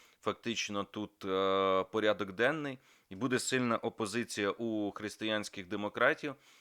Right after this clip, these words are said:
Але ми бачимо, як просіли соціал-демократи діючого канцлера Шольца. Що стосується Саксонії, то тут наступні результати попередні.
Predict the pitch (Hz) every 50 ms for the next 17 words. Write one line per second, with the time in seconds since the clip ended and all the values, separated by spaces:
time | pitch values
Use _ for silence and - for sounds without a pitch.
0 | _ _ - - 107 117 123 120 113 98 110 120 113 - - 113 107 107 104 104
1 | 98 - 104 104 - - 107 107 101 101 - - 95 - - 113 113 127 139 135
2 | 143 135 131 127 - - 123 123 117 - 117 104 104 107 104 101 - - 110 98
3 | 98 - - 104 95 92 - 101 101 98 98 - - - 98 98 95 - - -
4 | 87 - _ - - - - - - _ _ _ - - - 127 117 - - 127
5 | - - 135 135 127 113 - 123 113 - - 113 - - - 139 123 117 110 101
6 | 98 92 - 107 92 107 113 92 113 110 107 - - 131 104 - 107 101 98 98
7 | 87 98 101 92 - 104 95 92 - 92 - - 90 - 104 98 95 92 87 85
8 | 85 82 80